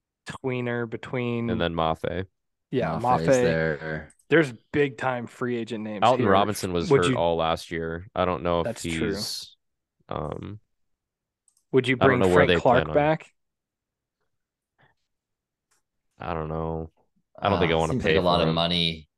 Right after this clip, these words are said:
Speaker 1: It's a
Speaker 3: Yeah.
Speaker 1: lot of money.
Speaker 2: I mean, he, they cut him because he was a lot of money. I don't think he's gonna be as expensive as he had originally
Speaker 1: Yeah, I don't
Speaker 2: signed,
Speaker 1: think
Speaker 2: but
Speaker 1: he's gonna get fifteen, but Robert
Speaker 2: Uh,
Speaker 1: Quinn, Brandon Graham,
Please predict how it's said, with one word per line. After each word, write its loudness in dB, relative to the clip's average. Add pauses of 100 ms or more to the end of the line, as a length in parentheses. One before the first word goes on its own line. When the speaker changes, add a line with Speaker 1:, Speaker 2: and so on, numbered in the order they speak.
Speaker 1:
It's -2
a 2
Speaker 3:
Yeah. 2
Speaker 1:
lot 0
of -6
money. -12 (960)
Speaker 2:
I 2
mean, 4
he, 2 (400)
they 4
cut 2
him -2
because -2
he -6
was -8
a -12
lot -8
of -6
money. -2
I 2
don't -2
think -6
he's -6
gonna -4
be -6 (160)
as -2
expensive -4
as -4
he -4
had -8 (220)
originally 0
Speaker 1:
Yeah, -4
I -2
don't -4
Speaker 2:
signed, -2
Speaker 1:
think -6
Speaker 2:
but 2
Speaker 1:
he's -2
gonna -6
get -8
fifteen, -6
but -6 (1300)
Robert 2
Speaker 2:
Uh, -4
Speaker 1:
Quinn, 4 (280)
Brandon 0
Graham, -2